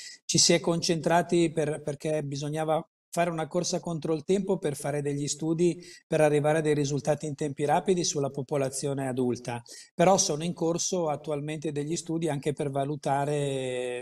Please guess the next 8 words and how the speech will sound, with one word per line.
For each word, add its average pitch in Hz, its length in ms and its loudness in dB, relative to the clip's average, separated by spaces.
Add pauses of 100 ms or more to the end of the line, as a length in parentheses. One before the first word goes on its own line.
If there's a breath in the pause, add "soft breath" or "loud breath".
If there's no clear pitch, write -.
la, 123 400 -4
l'efficacia, 165 840 4 (260 loud breath)
ma 156 80 -6
soprattutto 202 540 4
la 165 140 6
tollerabilità 160 760 2
del 156 180 -2
vaccino 165 680 -6